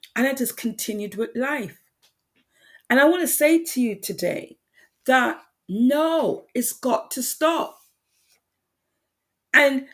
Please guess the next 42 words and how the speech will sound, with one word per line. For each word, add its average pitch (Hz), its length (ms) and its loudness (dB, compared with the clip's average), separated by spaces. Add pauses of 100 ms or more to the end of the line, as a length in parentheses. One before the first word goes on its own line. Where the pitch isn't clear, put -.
(160)
I, 262 160 0 (100)
in 339 160 2
my 330 120 4
book, 254 520 -2
I've 226 220 0
written, 240 480 0
"It 277 80 -2
is 294 180 0
important 349 580 -4
to 294 120 -6
remember 269 840 -2 (380)
the 247 80 2
Lord 277 300 2
will 254 100 2
be 240 180 0
on 226 160 -2
your 208 140 -4
side, 196 560 -6 (720)
but 262 100 0
it 277 140 -4
is 269 160 -2
imperative 254 920 0 (440)
that 247 220 -2
you 240 100 2
think 254 380 -6
about 214 420 -6
your 208 160 -4
safety." - 800 -8 (380)
And 269 100 0
in 359 160 0
this 349 200 2
book, - 340 0
what 277 100 0
I 302 80 2
try 277 300 -4
to 240 140 -8
do 226 280 -6
is 214 120 -8
to 226 120 -10
say, 220 400 -6 (340)
your 262 180 0
safety 302 1000 -2